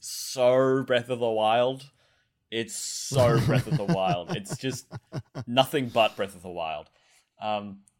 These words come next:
Speaker 1: and each boss has this cool, you, the, the main quest is you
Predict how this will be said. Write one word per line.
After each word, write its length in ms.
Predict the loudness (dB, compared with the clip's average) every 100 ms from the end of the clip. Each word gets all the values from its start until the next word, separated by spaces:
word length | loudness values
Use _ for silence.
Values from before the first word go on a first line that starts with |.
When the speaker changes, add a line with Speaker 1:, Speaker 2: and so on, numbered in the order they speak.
| _ -4
Speaker 1:
and 160 | -4 -2
each 280 | -2 -2 0
boss 260 | 0 2
has 240 | 0 -2 -2
this 220 | -10 -10
cool, 340 | -10 -8 -8 -10
you, 160 | -12 -12 _ _ _ _
the, 160 | -10 -6
the 80 | -2
main 240 | -2 -2
quest 360 | 0 0 0 -6
is 400 | -8 -6 -10 -12 _
you 680 | -10 -8 -8 -8 -8 -10 -10